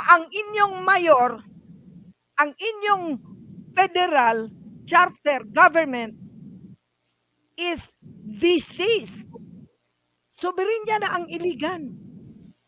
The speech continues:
Mao nang kamo nanginangit lang mong mga trabaho, kamong mga taga-Iligan, nangita mong trabaho, kamong mga pulis, unsa may inyong gibuhat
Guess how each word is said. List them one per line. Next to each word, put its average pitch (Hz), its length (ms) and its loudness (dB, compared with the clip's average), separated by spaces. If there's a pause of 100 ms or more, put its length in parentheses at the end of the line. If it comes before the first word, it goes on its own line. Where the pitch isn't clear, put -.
(960)
Mao 415 300 0
nang 359 180 0
kamo 370 320 -2
nanginangit 359 640 -4
lang 330 160 -2
mong 320 160 -4
mga 294 240 -4
trabaho, 269 480 -4
kamong 330 320 -6
mga 320 160 -2
taga-Iligan, 277 640 -6
nangita 294 320 -8
mong 302 160 -8
trabaho, 226 560 -2 (400)
kamong 339 320 0
mga 349 200 8 (200)
pulis, 294 480 2 (720)
unsa 392 320 4
may 359 320 0
inyong 359 240 -6
gibuhat 320 400 4